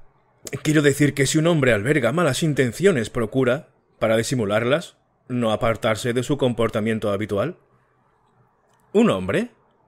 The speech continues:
preguntó esa. "O una mujer, lo mismo da." "Ya", repuso la vieja,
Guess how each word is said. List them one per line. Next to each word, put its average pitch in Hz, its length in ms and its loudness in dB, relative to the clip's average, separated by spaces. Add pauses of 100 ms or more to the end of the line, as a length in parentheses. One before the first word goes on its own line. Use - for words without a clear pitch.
(280)
preguntó 123 640 0
esa. 110 420 -2 (840)
"O 117 240 2
una 117 180 2
mujer, 143 360 0
lo 110 280 -4
mismo 110 300 -4
da." 151 260 -4 (1200)
"Ya", 113 560 -2 (580)
repuso 135 540 2
la 107 120 2
vieja, 110 460 -2